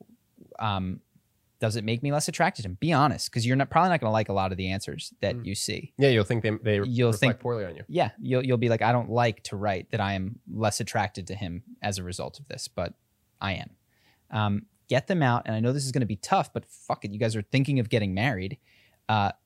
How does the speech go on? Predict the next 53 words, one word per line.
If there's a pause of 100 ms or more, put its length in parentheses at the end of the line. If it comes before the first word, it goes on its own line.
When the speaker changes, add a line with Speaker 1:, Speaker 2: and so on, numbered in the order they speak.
(160)
Speaker 1:
once
you've
been
honest
about
that,
sit
down
with
them
and
talk, (300)
and
be
like,
"Look, (840)
uh, (280)
I
got
it.
Like, (100)
here's
me
coming
to
the
table
with
my (300)
messed
up
stuff.
Now,
you
can
get
mad
at
it,
but
it
is.
I
didn't
choose (100)
any
of
this.
Like,
this
Speaker 2:
Yeah.
Speaker 1:
is
just,